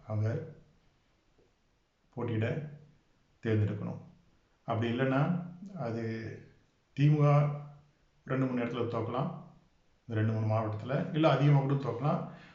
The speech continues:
ஆனா அது வந்து அதிமுக வராது, மூன்றாவது அணிக்கு போய் சேரும். இப்ப நான் வந்து ச-,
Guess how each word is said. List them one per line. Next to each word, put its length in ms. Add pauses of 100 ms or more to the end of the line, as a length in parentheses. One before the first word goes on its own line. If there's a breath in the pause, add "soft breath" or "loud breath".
(100)
ஆனா 200
அது 240
வந்து 80
அதிமுக 460
வராது, 640
மூன்றாவது 400
அணிக்கு 160
போய் 80
சேரும். 360 (4000)
இப்ப 120
நான் 200
வந்து 200
ச-, 380